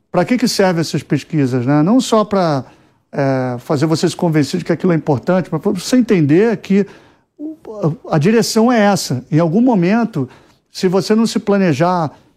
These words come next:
pra estudar a solução, você pode acordar atrasado, né? Então, é, essa é a importância das pequenas e médias ficar atentas ao nível de sofisticação. As pequenas e médias têm uma vantagem, principalmente quando elas estão começando. Elas não têm um passado, um legado,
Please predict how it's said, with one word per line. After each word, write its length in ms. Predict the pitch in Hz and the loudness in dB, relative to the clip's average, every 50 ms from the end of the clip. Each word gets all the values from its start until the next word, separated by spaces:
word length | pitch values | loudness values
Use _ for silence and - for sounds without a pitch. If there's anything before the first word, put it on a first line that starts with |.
| _ - | _ -4
pra 140 | - 170 180 | 0 0 0
estudar 680 | 165 - - - 190 165 135 127 156 180 202 233 214 | 0 0 -2 -2 0 0 2 2 0 0 0 0 0
a 60 | 185 - | -2 -4
solução, 560 | - - 170 151 147 135 - - 180 202 208 | -4 -4 -2 -2 -2 -4 -4 -2 -2 -2 0
você 220 | 190 185 - 196 | -2 -2 -2 -4
pode 480 | - - 175 175 180 175 180 208 202 190 - | -4 -2 -2 0 0 0 0 -2 -4 -4 -4
acordar 600 | - 165 143 - 196 160 139 135 147 147 160 180 190 277 | -8 -8 -2 0 0 0 0 0 0 0 0 -2 -2 -4
atrasado, 640 | 180 - - 214 196 143 151 151 139 131 117 117 - - _ _ _ _ _ - | -4 -4 -2 -2 -2 0 0 0 0 -2 -4 -6 -12 -16 _ _ _ _ _ -4
né? 120 | 147 139 | -2 0
Então, 280 | 139 135 165 160 165 185 | 0 2 0 0 0 0
é, 220 | 185 185 185 170 | 0 0 0 0
essa 380 | 160 170 - - 214 208 190 - - - _ _ _ - | -2 -2 0 0 0 0 0 -2 -6 -18 _ _ _ -4
é 60 | 160 | -2
a 20 | 156 | -2
importância 500 | 139 - 175 151 - - 160 147 - 175 | 0 2 0 0 2 0 -2 -2 0 -2
das 140 | 170 160 - | -2 -2 -2
pequenas 340 | - - 180 170 180 160 156 | -4 -4 -4 -2 -2 0 0
e 60 | 160 | 0
médias 280 | 151 156 160 175 175 | 2 2 0 -2 -4
ficar 200 | - - - 185 | -6 -4 -2 -2
atentas 440 | 190 165 180 - 165 175 - 185 160 | -2 -2 -2 -2 -4 -2 -2 -4 -2
ao 120 | 190 185 170 | -2 0 0
nível 240 | 175 185 160 196 | 0 0 0 -2
de 60 | - - | -4 -2
sofisticação. 640 | - 196 - - - - 214 - - 151 127 120 - - - _ _ - | -4 -6 -6 -4 -2 -2 -2 -2 0 -4 -4 -4 -6 -12 -20 _ _ -4
As 140 | - 170 147 | -2 -2 -2
pequenas 300 | - - 240 262 285 214 | 0 0 0 2 2 4
e 40 | 220 | 2
médias 240 | 190 214 202 220 208 | 2 2 2 0 -2
têm 120 | - 226 | 0 0
uma 140 | 226 240 226 | 0 0 0
vantagem, 720 | 185 233 226 196 - - 160 160 170 170 147 131 127 120 117 - - _ _ _ _ - | 0 0 0 0 0 0 0 0 0 0 -2 -2 -4 -6 -6 -12 -20 _ _ _ _ -6
principalmente 400 | 185 202 190 214 214 208 202 - | -4 -4 -2 0 0 0 0 0
quando 140 | 208 196 | 0 0
elas 140 | 202 190 - | 0 0 0
estão 140 | - 202 196 | -2 -4 -4
começando. 680 | 190 - 208 208 220 196 - - 165 143 139 131 120 - - - - - _ _ _ - | -2 0 2 2 2 0 0 0 0 0 2 0 -2 -4 -10 -20 -20 -20 _ _ _ -4
Elas 220 | - 165 208 214 | 0 0 2 2
não 120 | 220 262 240 | 2 0 0
têm 180 | - - 269 | 2 2 2
um 100 | 269 233 | 2 2
passado, 720 | 226 - 180 185 - - - - 165 165 165 160 143 135 143 | 2 0 -2 -2 -2 -4 -4 -2 0 0 0 0 0 0 2
um 60 | 147 | 2
legado, 640 | 151 151 147 127 139 147 151 156 165 160 170 175 | 2 2 2 0 0 0 0 0 -2 -2 -4 -6